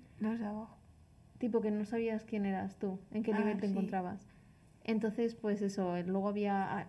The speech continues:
Speaker 2: algunos de arriba empezaban a bajar porque se quedaban sin comida y necesitaban sobrevivir.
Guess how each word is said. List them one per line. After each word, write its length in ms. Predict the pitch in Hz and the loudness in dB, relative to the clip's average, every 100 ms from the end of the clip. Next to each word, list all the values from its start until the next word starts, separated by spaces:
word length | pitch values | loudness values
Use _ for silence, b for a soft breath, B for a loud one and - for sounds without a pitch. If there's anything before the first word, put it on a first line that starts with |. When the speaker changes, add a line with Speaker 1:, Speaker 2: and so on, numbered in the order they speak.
| - | -2
Speaker 2:
algunos 400 | 202 214 226 214 | -2 0 0 2
de 60 | |
arriba 260 | 214 214 214 | 2 4 2
empezaban 380 | 202 - 208 196 | 0 0 0 2
a 60 | |
bajar 480 | 190 196 240 233 240 - | 2 2 0 0 -2 -8
porque 280 | - 214 196 | -4 0 0
se 120 | 196 | 0
quedaban 240 | 196 196 196 | 0 0 2
sin 120 | 202 | 0
comida 360 | 196 196 196 196 | 0 2 4 2
y 120 | 190 | 2
necesitaban 440 | 190 196 190 190 | 2 0 0 0
sobrevivir. 640 | 196 185 180 190 240 247 | 0 -2 0 0 -2 -2